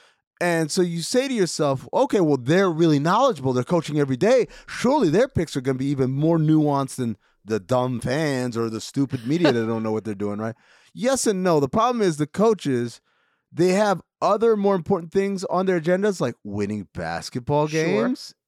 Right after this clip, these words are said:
Speaker 1: and not picking for the glorified pickup game that happens once a year. So literally, <laughs> they just, some of them don't even do it. They just hand it to someone else to do.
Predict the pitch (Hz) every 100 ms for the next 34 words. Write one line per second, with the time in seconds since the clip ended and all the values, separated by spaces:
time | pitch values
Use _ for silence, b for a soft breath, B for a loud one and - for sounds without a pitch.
0 | _ 135 123 113 123 - 139 139 151 147
1 | 147 b b - 131 101 131 135 147 127
2 | 143 135 143 135 151 170 190 _ _ 123
3 | 120 139 135 143 123 139 131 139 139 175
4 | 214 b b b - 202 180 170 185 240
5 | 240 214 185 170 165 - _ _ _ 156
6 | 170 165 151 165 - _ - - 233 285
7 | 214 175 151 165 170 135 123 139 107 127
8 | 135 131 151 135 120 - 131 113 127 139
9 | - 90 85